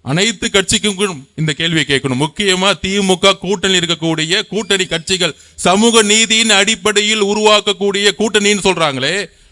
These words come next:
ஐந்து வருஷமா ஏன் தெலுங்கானால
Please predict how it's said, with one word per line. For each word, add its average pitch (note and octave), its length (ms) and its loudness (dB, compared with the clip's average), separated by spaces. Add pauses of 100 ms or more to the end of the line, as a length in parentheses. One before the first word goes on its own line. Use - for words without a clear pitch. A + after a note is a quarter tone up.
ஐந்து A#3 420 2
வருஷமா G#3+ 480 2 (360)
ஏன் A#3 240 4 (1000)
தெலுங்கானால G#3+ 560 2